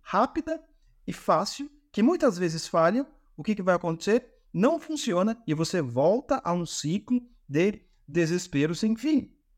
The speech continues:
correto? A única maneira de quebrar o ciclo é com paciência. Hum? Então, quando nós olhamos o cenário político brasileiro, olha, parece que os comunistas dominaram tudo. Quando nós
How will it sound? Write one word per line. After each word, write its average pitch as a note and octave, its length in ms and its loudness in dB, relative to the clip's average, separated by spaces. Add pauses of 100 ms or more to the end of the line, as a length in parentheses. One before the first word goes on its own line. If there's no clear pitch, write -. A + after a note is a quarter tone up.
(220)
correto? E3+ 420 0 (560)
A G3 240 0
única D#4 540 0
maneira A3 640 2
de F#3 140 -8
quebrar D#3+ 480 0 (300)
o F#3 80 -8
ciclo F#3 640 -2
é G3 120 4
com G3+ 200 0
paciência. B2+ 760 -4 (400)
Hum? C#3 220 0 (520)
Então, A3 380 2 (260)
quando G#3+ 240 2
nós A#3 300 0
olhamos A#3+ 880 0 (280)
o D#3+ 140 -4
cenário F3+ 420 0
político F3 440 -2
brasileiro, C#3+ 480 2
olha, C#3 340 2
parece C#3 420 -2
que - 80 -12
os D#3 120 -8
comunistas E3+ 580 -2
dominaram F3 420 0
tudo. C#3+ 440 -4
Quando G3 200 2
nós A#3 240 -2